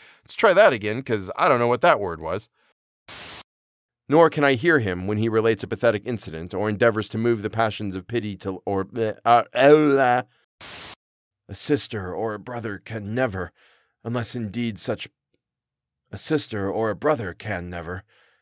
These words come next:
unless indeed such symptoms have been shown early, suspect the," clauses within clauses within phrases within sentences.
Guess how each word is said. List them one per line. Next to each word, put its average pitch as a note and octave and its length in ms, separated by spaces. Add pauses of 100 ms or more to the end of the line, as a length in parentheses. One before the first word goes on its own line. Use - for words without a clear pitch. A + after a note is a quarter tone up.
(140)
unless A#2 280
indeed A2+ 360
such - 320 (240)
symptoms A2+ 440
have G2+ 80
been G#2 120
shown G2+ 340
early, F#2 440
suspect G#2+ 520
the," G2+ 160 (720)
clauses G#2+ 540
within G#2+ 400
clauses A2 520
within A2+ 340
phrases C#3 480
within C3 280
sentences. D2+ 1080